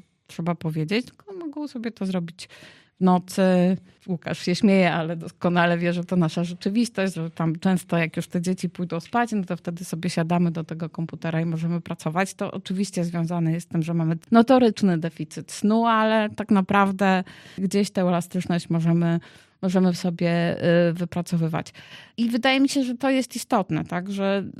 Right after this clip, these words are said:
też dla osób, które są ciekawe świata, nie poszukują rutyny, tak. Kiedyś, powiedzmy, jak byłam studentką,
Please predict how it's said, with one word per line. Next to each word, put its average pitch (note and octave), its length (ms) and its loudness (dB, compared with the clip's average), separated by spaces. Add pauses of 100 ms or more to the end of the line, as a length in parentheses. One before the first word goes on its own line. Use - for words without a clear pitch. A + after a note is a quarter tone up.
(220)
też - 480 -2 (120)
dla G#3+ 200 4
osób, A3 240 -2
które A3 220 -2
są G3+ 140 -2
ciekawe G3+ 400 0
świata, E3+ 640 -4
nie G#3+ 420 2
poszukują G#3 600 4
rutyny, E3+ 440 2
tak. F3 240 -8 (340)
Kiedyś, G#3+ 500 0 (220)
powiedzmy, G3 640 -4
jak F#3 140 -6
byłam G3 240 0
studentką, F#3+ 600 -2